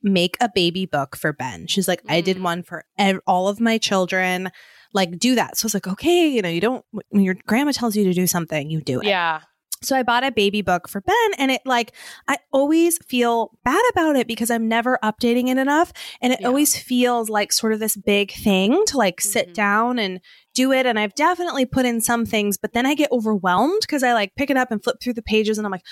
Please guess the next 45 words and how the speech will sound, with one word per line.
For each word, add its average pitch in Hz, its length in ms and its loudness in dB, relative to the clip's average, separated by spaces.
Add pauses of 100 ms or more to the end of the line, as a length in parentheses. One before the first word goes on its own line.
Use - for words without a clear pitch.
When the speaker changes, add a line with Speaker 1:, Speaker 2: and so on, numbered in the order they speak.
(320)
Speaker 1:
"Oh, 349 60 4
I 359 80 2
gotta 320 220 0
Speaker 2:
<sighs> 262 40 -14
Speaker 1:
go 285 120 0
print 285 220 -2
out 269 120 0
these 269 180 -2
photos 349 400 2
and 269 100 4
do 269 140 2
Speaker 2:
Yeah. 190 140 2
Speaker 1:
these 170 100 0
things." 330 300 2
And 254 120 0
it's - 220 -4
just, 269 320 -2
like, 233 240 0
this 226 220 -4
weird 233 600 0 (520)
pressure. 285 600 2
Um, 233 260 0
I - 40 -2
really 262 400 2
liked 247 320 0
the 214 100 2
One 208 220 0
Second 208 340 0
Every 190 240 -2
Day, 214 540 0 (160)
which 208 600 0 (180)
if 208 200 -2
you 214 80 0
guys 196 200 0
haven't 185 260 -2
done 180 160 -4
that, 202 180 0
that's 180 200 -4
also 214 300 2
a 185 60 0
great 180 220 0
app. 175 260 -2
But - 80 -10
you 190 100 -2
basically 180 720 0